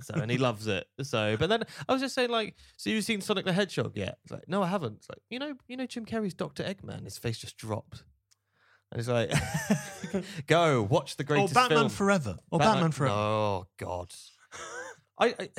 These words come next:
Speaker 1: his performance would have worked if <laughs> Tommy Lee Jones wasn't mirroring him. And I, to this day,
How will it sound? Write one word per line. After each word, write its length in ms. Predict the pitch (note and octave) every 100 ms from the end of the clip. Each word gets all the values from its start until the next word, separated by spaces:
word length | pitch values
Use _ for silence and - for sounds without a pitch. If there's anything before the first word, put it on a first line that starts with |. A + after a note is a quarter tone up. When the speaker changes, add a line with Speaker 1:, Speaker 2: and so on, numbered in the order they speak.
| E3+
Speaker 1:
his 260 | - A3+ A#3
performance 580 | A#3 G#3+ A#3+ A#3 D#3+ -
would 140 | G3 F#3
have 100 | D#3
worked 560 | F3+ F3 A#2 - - - _ _
if 400 | D#3+ E3+ - - _ - - -
<laughs> 260 | - -
Tommy 300 | - G#3 G3
Lee 160 | F3 E3+
Jones 460 | - C3+ E3+ C#3 D#3+
wasn't 320 | D3 E3+ -
mirroring 520 | F3 G#3+ F3+ A#2+ A#2
him. 300 | G#2 F#2+ G#2+ _ - C#5 - F#3+
And 100 | A#3
I, 120 | B3+
to 360 | - A#4 A#4+ F#4+
this 160 | G4 B4
day, 320 | G#4 G4 F#3+